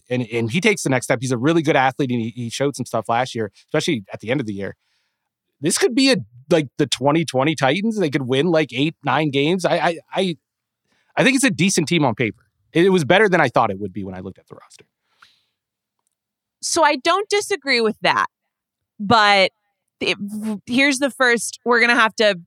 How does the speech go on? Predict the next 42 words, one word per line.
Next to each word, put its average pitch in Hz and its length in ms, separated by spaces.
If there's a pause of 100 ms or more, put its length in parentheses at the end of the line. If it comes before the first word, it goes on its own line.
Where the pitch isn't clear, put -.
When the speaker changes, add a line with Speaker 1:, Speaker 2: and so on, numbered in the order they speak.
Speaker 2:
to 190 280 (280)
iron 202 280
out 185 160
our 180 120
order 165 280
here 165 200
for 165 100
the 156 80
first 151 300
time, 139 160
because 170 260
I 220 100
Speaker 1:
Okay. 226 120
Speaker 2:
put 202 80
the 226 80
Colts - 320
second. - 420 (840)
Speaker 1:
I'm 233 120
fine 233 220
with 202 80
that. 185 320
Speaker 2:
And 185 260 (1400)
I, - 80 (680)
I 233 120
literally 254 580
have 208 260
in 190 120
my, 180 160
in, 175 400
and 190 100
I 185 80
put 185 140
the 190 60
Titans 226 420
third. 156 240 (320)
And 180 320
in 226 180
my 240 140
notes 202 340
for - 80
the 190 80
Titans, 170 480